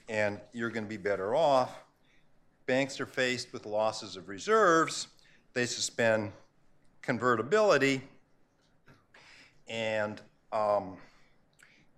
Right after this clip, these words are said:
then you go off the gold standard and inflation proceeds, uh, uninterrupted. Okay, in eighteen sixteen, Secretary, Secretary Treasury,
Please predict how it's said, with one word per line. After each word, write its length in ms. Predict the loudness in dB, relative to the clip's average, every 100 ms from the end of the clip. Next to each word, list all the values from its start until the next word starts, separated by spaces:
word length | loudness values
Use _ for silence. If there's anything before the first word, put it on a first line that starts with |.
| -4
then 380 | 0 2 0 -6
you 120 | -10
go 140 | -2 0
off 220 | 0 -2
the 60 | -6
gold 260 | -4 -4
standard 440 | -6 -6 -4 -6 -8
and 140 | -12
inflation 560 | -14 -10 -8 -8 -12 -14
proceeds, 680 | -12 -12 -10 -12 -12 -14 -12
uh, 160 | -14 -14 -18 _ _ _
uninterrupted. 720 | -8 -6 -8 0 0 0 -8 -20 _ _ _ _ -20 -20 _ _
Okay, 340 | -14 -10 -8 -6
in 100 | -6
eighteen 320 | -6 -6 -6
sixteen, 680 | -2 -2 -2 -8 -6 -6 -8 -20 _ _
Secretary, 680 | -6 -4 -4 -6 -2 0 0 -6 _
Secretary 680 | -8 -6 -6 -6 -4 -2 -4
Treasury, 640 | -4 -2 -2 -2 -6 -6